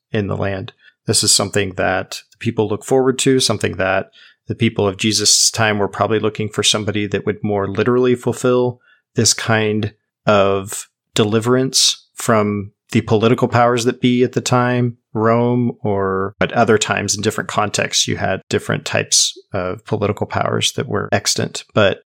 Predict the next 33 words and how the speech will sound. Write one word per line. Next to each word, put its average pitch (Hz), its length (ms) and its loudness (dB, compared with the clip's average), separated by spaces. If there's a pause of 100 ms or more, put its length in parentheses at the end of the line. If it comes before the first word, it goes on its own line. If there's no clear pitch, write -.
(120)
at 139 140 -2
least 127 200 4
at 104 100 0
Jesus' 131 480 2
time, 107 440 0
there 110 220 2
was 101 680 2
the 104 320 2
idea 104 580 2
that 98 380 0
a 98 40 -2
Messiah 98 500 0
would 95 240 -8
be 95 340 -2
more 95 260 -4
of 95 120 -6
a, 98 300 -4 (200)
a 95 80 -4
military 107 840 0
hero, 113 540 0
someone 107 300 -2
that 101 80 -6
would 107 160 -4
lead 117 320 -2
them 107 340 0 (500)
back 104 300 0
to 107 160 -2
their 95 260 0
former 104 400 0
glories 98 720 -2 (300)
and 92 360 0
independence. 104 960 0 (240)
And 95 600 -2